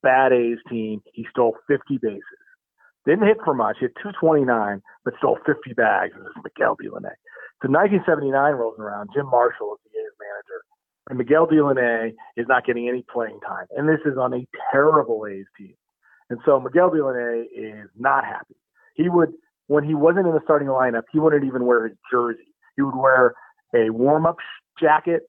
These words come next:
and no jersey underneath, thinking he was never gonna play. So now it's June. The A's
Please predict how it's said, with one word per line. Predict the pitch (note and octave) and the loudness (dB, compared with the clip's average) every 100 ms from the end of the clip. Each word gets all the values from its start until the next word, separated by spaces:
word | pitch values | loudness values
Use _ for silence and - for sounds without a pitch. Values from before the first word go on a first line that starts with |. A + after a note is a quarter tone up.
| _ | _
and | C#3+ B2+ A#2 | -2 -2 0
no | C3+ C#3+ | 2 2
jersey | C3+ B2 A2+ A2 | 2 -2 -2 -8
underneath, | F#2+ F#2 - _ _ | -12 -14 -18 _ _
thinking | D3 C3 B2 | -4 -2 -4
he | B2 | -4
was | A#2 | 0
never | C3 A#2 | 2 2
gonna | G#2+ G2 | 0 -4
play. | - - - _ _ _ _ _ _ _ _ _ _ _ - | -8 -14 -14 _ _ _ _ _ _ _ _ _ _ _ -4
So | - B2+ A#2+ A2+ - _ _ _ | 2 2 4 0 -4 _ _ _
now | C3 E3+ F3+ D3 C#3+ | 0 2 4 2 0
it's | C3 A#2+ _ | -4 -14 _
June. | D#3 C#3+ A#2+ A#2+ A#2 _ | -8 -6 -8 -12 -16 _
The | B2 | 0
A's | C#3+ | 0